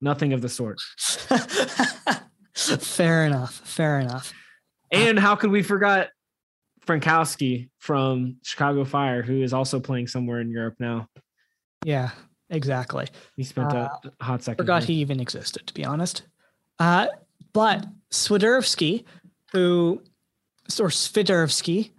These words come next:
Speaker 2: uh, who everybody's gonna say his name incorrectly for the next probably year until he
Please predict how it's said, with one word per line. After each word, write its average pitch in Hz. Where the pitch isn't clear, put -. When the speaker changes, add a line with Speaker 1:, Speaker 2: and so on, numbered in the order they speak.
Speaker 2:
uh, 151
who 170
everybody's 180
gonna 165
say 147
his 143
name 143
incorrectly 139
for -
the 135
next 135
probably 208
year 180
until 170
he 151